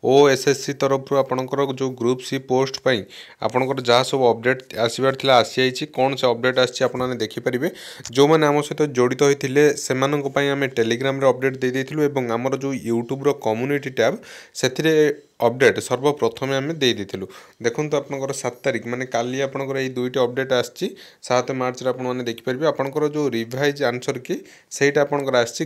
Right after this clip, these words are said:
ଗ୍ରେସ୍ ମାର୍କ କେତେ କ'ଣ ମିଳିଛି ଆପଣଙ୍କର ଓ-, ଓ ଏସ୍ ଏସ୍ ସି ଗ୍ରୁପ୍ ସି ଫରେଷ୍ଟ ଗାର୍ଡ ହେରିକା ଯାହା ବି ଆପଣ ଦେଇଥିଲେ, ଅମିନ, ଆର୍ ଆଇ,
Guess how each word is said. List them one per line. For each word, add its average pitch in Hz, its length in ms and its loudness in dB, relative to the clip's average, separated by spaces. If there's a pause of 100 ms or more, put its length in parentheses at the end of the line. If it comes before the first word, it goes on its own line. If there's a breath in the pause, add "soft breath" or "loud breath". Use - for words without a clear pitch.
ଗ୍ରେସ୍ 123 340 2
ମାର୍କ 139 320 -2
କେତେ 127 240 -4
କ'ଣ 139 220 -2
ମିଳିଛି 131 360 -2
ଆପଣଙ୍କର 127 360 0 (160)
ଓ-, 110 300 2
ଓ 120 120 2 (100)
ଏସ୍ 131 160 -4
ଏସ୍ 131 140 -4
ସି 135 120 -6
ଗ୍ରୁପ୍ 131 280 -4
ସି - 100 -6
ଫରେଷ୍ଟ 127 360 -2
ଗାର୍ଡ 127 180 0
ହେରିକା 131 300 0
ଯାହା 151 200 2
ବି 151 100 0
ଆପଣ 135 240 -2
ଦେଇଥିଲେ, 110 320 -4 (540 loud breath)
ଅମିନ, 131 340 0
ଆର୍ 127 160 2
ଆଇ, 147 120 2